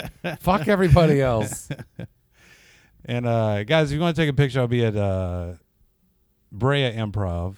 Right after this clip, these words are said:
Speaker 1: uh, Wednesday the twenty-fourth.
Speaker 2: Standing there. You're not
Speaker 1: Standing
Speaker 2: even going
Speaker 1: there.
Speaker 2: up, right? You're
Speaker 1: No,
Speaker 2: just
Speaker 1: I'm
Speaker 2: gonna
Speaker 1: just
Speaker 2: stand
Speaker 1: standing
Speaker 2: there?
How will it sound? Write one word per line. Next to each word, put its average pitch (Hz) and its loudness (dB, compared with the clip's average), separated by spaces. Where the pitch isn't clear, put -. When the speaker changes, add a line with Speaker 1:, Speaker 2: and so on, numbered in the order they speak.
Speaker 1:
uh, 90 -6
Wednesday 101 -4
the 90 -4
twenty-fourth. 92 -6
Speaker 2:
Standing 156 6
there. 117 8
You're 127 6
not 160 8
Speaker 1:
Standing 160 6
Speaker 2:
even 139 6
going 139 8
Speaker 1:
there. 139 6
Speaker 2:
up, 110 0
right? 117 4
You're 127 4
Speaker 1:
No, 117 6
Speaker 2:
just 107 4
Speaker 1:
I'm 107 -2
Speaker 2:
gonna 117 2
Speaker 1:
just - -4
Speaker 2:
stand 131 2
Speaker 1:
standing 127 4
Speaker 2:
there? 135 2